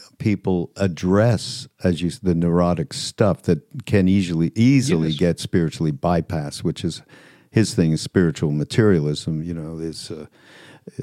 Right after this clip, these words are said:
Speaker 1: is, of course, enormously helpful. He, he, by the way, and, and here,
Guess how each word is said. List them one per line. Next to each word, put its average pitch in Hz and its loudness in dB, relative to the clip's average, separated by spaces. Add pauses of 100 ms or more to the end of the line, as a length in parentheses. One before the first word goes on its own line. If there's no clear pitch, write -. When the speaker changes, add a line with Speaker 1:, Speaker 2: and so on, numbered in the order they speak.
(120)
Speaker 1:
is, 92 -4
of 85 -6
course, 82 -4
enormously 90 0
helpful. 95 -2
He, 104 0 (380)
he, 120 0 (180)
by 113 4
the 113 6
way, 92 4
and, 101 2
and 110 4
here, 123 4